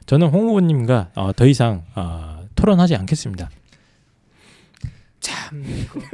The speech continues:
Speaker 2: <laughs> 토론이 뭐 고등학교 무상,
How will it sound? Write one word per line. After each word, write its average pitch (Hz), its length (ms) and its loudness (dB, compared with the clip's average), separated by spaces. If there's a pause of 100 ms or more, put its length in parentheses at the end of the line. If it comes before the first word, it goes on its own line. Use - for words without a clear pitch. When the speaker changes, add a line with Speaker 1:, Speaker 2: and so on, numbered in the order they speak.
(420)
Speaker 2:
<laughs> - 600 -20
토론이 160 520 -2
뭐 127 260 -20 (880)
고등학교 220 680 -2
무상, 175 380 -4